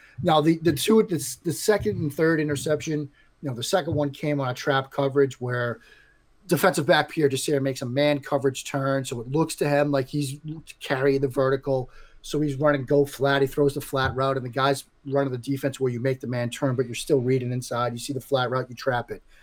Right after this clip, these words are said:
A lot of veteran quarterbacks make that mistake. And so, uh, that one didn't trouble me too much.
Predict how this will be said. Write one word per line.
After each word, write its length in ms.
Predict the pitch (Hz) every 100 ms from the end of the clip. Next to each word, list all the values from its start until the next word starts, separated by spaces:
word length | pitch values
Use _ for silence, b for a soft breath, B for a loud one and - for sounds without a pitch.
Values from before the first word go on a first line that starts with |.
| b b - - -
A 40 | 139
lot 140 | 190
of 80 | -
veteran 300 | 151 185 135
quarterbacks 520 | - 117 95 95 -
make 140 | 98
that 160 | - -
mistake. 300 | - - - -
And 100 | -
so, 160 | 127
uh, 300 | 120 123 113 110
that 180 | 131 143
one 140 | 147
didn't 200 | 135 120
trouble 300 | 117 - 120
me 120 | 110 110
too 200 | - -
much. 380 | 143 139 143 -